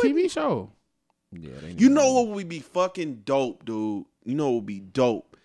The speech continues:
Speaker 2: if they did a movie like the, the Batman Beyond joint.
Speaker 3: That would be dope.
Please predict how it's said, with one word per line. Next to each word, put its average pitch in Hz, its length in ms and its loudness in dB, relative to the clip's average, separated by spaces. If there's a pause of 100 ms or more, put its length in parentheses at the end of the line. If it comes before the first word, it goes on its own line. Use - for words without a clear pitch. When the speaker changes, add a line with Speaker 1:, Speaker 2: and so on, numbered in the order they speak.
(300)
Speaker 2:
if 104 140 -14
they 107 160 -4
did 135 560 -2 (440)
a 107 100 -12
movie 110 640 -6 (1500)
like 101 140 -12 (180)
the, 104 240 -10
the 104 100 -8
Batman 131 460 0
Beyond 139 420 0
joint. 101 260 -12 (1900)
Speaker 3:
That 98 120 -10
would 92 180 -10
be 80 80 -14
dope. 71 240 -16